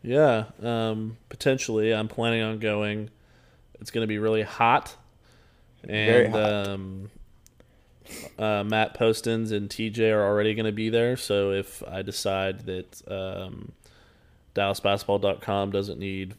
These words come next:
Speaker 1: five writers at the
Speaker 2: <laughs>
Speaker 1: Dirk Celebrity Baseball Game, I might sit it out. Who knows? But I'm probably gonna go 'cause it's fun and I really enjoy it.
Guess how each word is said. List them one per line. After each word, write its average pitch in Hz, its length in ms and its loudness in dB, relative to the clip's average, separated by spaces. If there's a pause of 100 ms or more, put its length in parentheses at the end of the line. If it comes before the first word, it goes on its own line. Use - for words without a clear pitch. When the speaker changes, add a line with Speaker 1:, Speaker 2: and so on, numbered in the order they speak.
Speaker 1:
five 98 560 0
writers 98 560 0
at - 320 2
the 98 480 -2
Speaker 2:
<laughs> - 580 -20
Speaker 1:
Dirk 101 280 -2
Celebrity 110 380 2
Baseball 123 420 6
Game, 156 260 8
I 156 80 10
might 151 240 8
sit 165 140 8
it 165 100 8
out. 139 300 8
Who 117 140 2
knows? 101 380 2
But 107 140 4
I'm 120 140 8
probably 110 320 6
gonna 92 160 -4
go 87 260 -4
'cause 90 160 -8
it's 90 160 -10
fun 92 260 -4
and 92 100 -8
I 92 40 -6
really 92 260 -4
enjoy 92 360 -6
it. 92 120 -6